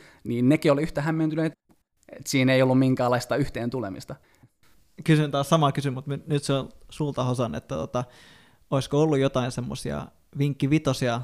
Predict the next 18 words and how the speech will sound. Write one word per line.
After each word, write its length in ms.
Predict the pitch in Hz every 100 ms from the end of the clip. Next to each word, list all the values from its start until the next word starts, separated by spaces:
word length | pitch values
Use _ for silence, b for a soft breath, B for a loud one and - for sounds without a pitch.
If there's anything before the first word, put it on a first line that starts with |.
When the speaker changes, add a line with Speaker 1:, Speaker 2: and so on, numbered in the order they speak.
| -
Speaker 2:
tai 120 | -
tämmösiä 300 | 120 123 127
ajatuksia, 400 | 135 131 127 -
mitä 200 | 123 113
sä 140 | 123 127
olisit 240 | 127 123
halunnut 360 | 139 131 117 -
just 220 | - -
silloin 400 | 139 131 110 113
tietää? 760 | 127 123 113 135 117 110 131 _ _ -
Niinku 200 | - 127
olisiko 240 | 131 135
jotain 200 | 131 123
spesifiä, 640 | - 143 135 120 117 107 123
vaikka 200 | 123 123
termiä, 500 | - 139 139 143 139 139 139
että 80 |
nyt 240 | 120 117